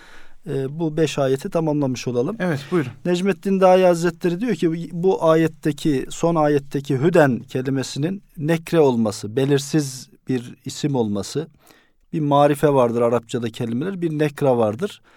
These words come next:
Speaker 1: Marife bilinen, tanınan şeyleri ifade eder. Nekre
Speaker 2: Evet.
Speaker 1: biraz belirsiz şeyleri ifade eder. Bunun bu lafızda, yani hüden lafzıyla gelmesi, el hüda değil de hüden şeklinde gelmesi,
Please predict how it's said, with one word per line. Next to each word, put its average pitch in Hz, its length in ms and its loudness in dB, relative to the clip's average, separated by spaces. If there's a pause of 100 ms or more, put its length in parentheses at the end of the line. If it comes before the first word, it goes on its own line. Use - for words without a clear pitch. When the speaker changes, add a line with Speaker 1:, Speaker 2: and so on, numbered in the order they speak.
(240)
Speaker 1:
Marife 160 460 0
bilinen, 156 380 2
tanınan 151 420 0
şeyleri 147 400 0
ifade 117 360 -2
eder. 196 360 -4
Nekre 170 200 2
Speaker 2:
Evet. 185 180 0
Speaker 1:
biraz 170 280 2
belirsiz 160 420 2
şeyleri 165 380 0
ifade 123 340 -2
eder. 190 260 -6 (500)
Bunun 220 300 2
bu 233 100 4
lafızda, 143 460 4
yani 151 260 4
hüden 151 460 2
lafzıyla 143 520 0
gelmesi, 135 720 0 (540)
el 156 160 2
hüda 139 480 6
değil 175 340 0
de 123 160 -4 (640)
hüden 190 280 4
şeklinde 131 760 -4
gelmesi, 143 680 -2